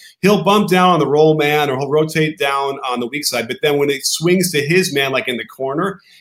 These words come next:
he makes no attempt to, to close back out again. And they're getting wide open three-point attempts that way, especially in the corners. Um,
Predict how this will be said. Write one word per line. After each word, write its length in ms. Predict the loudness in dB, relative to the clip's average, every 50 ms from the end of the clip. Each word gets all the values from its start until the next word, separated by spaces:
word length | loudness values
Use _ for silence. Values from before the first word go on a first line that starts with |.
| _ _
he 160 | 2 2 4
makes 440 | 4 4 2 2 2 0 -2 -4 -8
no 380 | -8 -8 -4 0 2 4 4 4
attempt 500 | 2 0 -2 -2 -2 -4 -6 -8 -10 -8
to, 200 | -8 -8 -8 -8 _
to 160 | -8 -8 -8
close 320 | -8 -6 -4 -4 -4 -4 -4
back 260 | -2 -2 -2 -2 0
out 200 | 0 0 0 0
again. 320 | -2 -4 -6 -8 -8 -10 -14 _ -20 -20 -8 -6
And 100 | -2 -2
they're 100 | 0 2
getting 380 | 2 2 2 4 2 2 2
wide 280 | 4 4 4 4 4 4
open 300 | 2 0 0 -2 -4 -4
three-point 380 | -2 -4 -6 -4 -2 -4 -4
attempts 340 | -4 -4 -4 -4 -4 -4 -4 -8
that 200 | -8 -10 -8 -6
way, 180 | -6 -6 -6
especially 360 | -8 -6 -6 -6 -4 -2 -2
in 60 | -2 -2
the 60 | -4
corners. 580 | -4 -6 -4 -4 -2 -4 -6 -8 -12 -16 -16 -20 -20 -20 -20 _ _
Um, 340 | 0 2 4 4 4 4 2